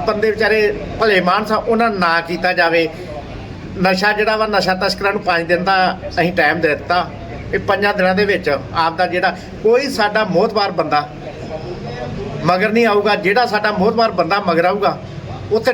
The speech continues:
ਡਟ ਕੇ ਨਾਲ ਹੀ ਉਹਦੇ ਪਰਚਾ ਕੀਤਾ ਜਾਊਗਾ।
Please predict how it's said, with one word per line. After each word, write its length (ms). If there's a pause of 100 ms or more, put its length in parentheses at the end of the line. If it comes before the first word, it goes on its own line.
ਡਟ 300
ਕੇ 100
ਨਾਲ 280
ਹੀ 160
ਉਹਦੇ 240 (640)
ਪਰਚਾ 280
ਕੀਤਾ 280
ਜਾਊਗਾ। 380